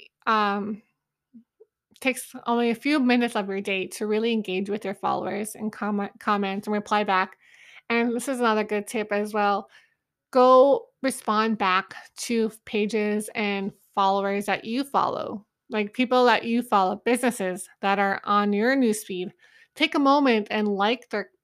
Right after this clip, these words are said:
their content, like their post, comment, leave a comment. How does that make you feel as a business owner when somebody does that to you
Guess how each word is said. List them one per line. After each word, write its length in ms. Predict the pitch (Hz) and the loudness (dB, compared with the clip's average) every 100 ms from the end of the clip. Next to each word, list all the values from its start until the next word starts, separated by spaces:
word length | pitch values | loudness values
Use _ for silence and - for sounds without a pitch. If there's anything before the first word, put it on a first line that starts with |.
| _ | _
their 160 | 226 190 | -10 -10
content, 680 | - 190 196 - 180 202 | -6 -6 -6 -8 -8 -4
like 240 | 214 277 - | 0 0 0
their 120 | 208 | -6
post, 460 | - - 180 - - | -4 -4 -4 -6 0
comment, 480 | - 339 302 214 | 4 6 6 0
leave 140 | 269 302 | 0 -2
a 40 | |
comment. 420 | 311 285 233 208 - | 0 0 0 -2 -2
How 140 | - 320 | 2 4
does 160 | 339 | 4
that 160 | 330 311 | 4 2
make 260 | 302 269 - | 2 0 -4
you 160 | 269 | -6
feel 220 | 262 247 | 2 4
as 260 | 240 220 220 | 6 4 2
a 80 | 233 | 0
business 400 | 226 220 214 214 | 0 -2 -4 -2
owner 280 | 202 202 202 | -2 0 -2
when 140 | 202 | -4
somebody 420 | 202 208 208 208 | -2 -2 0 -2
does 220 | 214 208 202 | 0 -2 0
that 240 | 202 220 | -2 -2
to 140 | - 220 | -14 -14
you 360 | 220 208 196 | -6 -4 -6